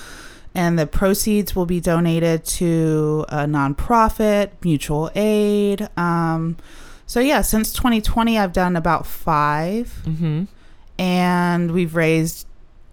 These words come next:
Speaker 1: almost, I think, over ten thousand dollars now
Speaker 2: Nice.
Speaker 1: for the f-, Drainbow Land raffle. Um, I have one big one a year, and Sarah
Speaker 2: Mm-hmm.
Speaker 1: was in the last big one, which is normally around November.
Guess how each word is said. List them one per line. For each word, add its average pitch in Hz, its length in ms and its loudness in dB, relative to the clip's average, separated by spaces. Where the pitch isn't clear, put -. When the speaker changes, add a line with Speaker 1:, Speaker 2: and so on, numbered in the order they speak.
Speaker 1:
almost, 277 600 4
I 208 80 2
think, 240 240 4
over 240 240 4
ten 190 260 2
thousand 160 400 2
dollars 156 460 0
now 139 420 -2
Speaker 2:
Nice. 147 420 -6
Speaker 1:
for 175 280 4
the 165 80 0
f-, - 140 -6
Drainbow 160 320 0
Land 147 200 0
raffle. 147 600 -2
Um, 151 580 0
I 180 80 2
have 175 140 2
one 160 340 2
big 160 280 0
one 170 200 0
a 170 60 0
year, 147 640 -2
and 156 520 2
Sarah 156 380 2
Speaker 2:
Mm-hmm. 156 60 2
Speaker 1:
was 143 160 0
in 156 100 0
the 147 120 0
last 143 440 -2
big 131 200 -4
one, 135 280 -2
which 170 160 -4
is 214 120 0
normally 220 340 4
around 180 240 2
November. 139 640 0